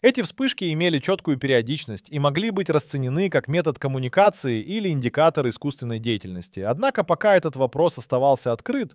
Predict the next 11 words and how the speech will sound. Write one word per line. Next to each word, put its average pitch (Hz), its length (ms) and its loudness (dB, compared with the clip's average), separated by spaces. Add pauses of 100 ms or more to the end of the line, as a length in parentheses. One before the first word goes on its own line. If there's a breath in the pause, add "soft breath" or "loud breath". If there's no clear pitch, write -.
(120)
учёные 233 400 0
не 170 100 -2
спешили 151 460 -4
делать 135 340 2
окончательные 165 720 -2
выводы, 185 380 0
продолжая 117 680 4
сбор 113 340 0
данных 151 580 0
и 135 80 -4
анализ. 104 460 -6